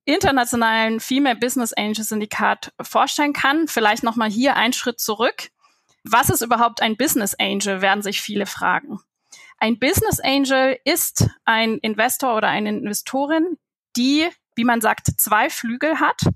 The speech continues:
Ja, der eine Flügel, das ist das Kapital, das die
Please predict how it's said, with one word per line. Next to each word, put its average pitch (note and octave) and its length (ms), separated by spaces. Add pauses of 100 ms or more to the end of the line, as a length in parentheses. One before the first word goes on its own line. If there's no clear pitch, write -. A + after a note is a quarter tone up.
(260)
Ja, A3 160
der A#3+ 240
eine C4 240
Flügel, D4+ 520
das - 180
ist - 260
das A3 140
Kapital, A3+ 720 (140)
das B3+ 420
die A#3+ 320